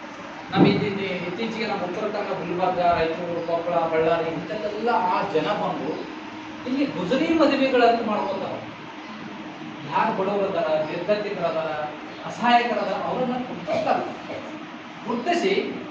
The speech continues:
ಗುಜರಿ ಮ್ಯಾರೇಜ್‌ಗಳು ಮಾಡ್ಕೊಂಡು ಆ ಹುಡುಗಿಯನ್ನ ಪುಸಲಾಯಿಸ್ಕೊಂಡು ಹೋಗ್ಬಿಡ್ತಾರೆ.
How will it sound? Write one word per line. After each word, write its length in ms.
ಗುಜರಿ 360
ಮ್ಯಾರೇಜ್‌ಗಳು 1000
ಮಾಡ್ಕೊಂಡು 840
ಆ 80
ಹುಡುಗಿಯನ್ನ 560
ಪುಸಲಾಯಿಸ್ಕೊಂಡು 720
ಹೋಗ್ಬಿಡ್ತಾರೆ. 260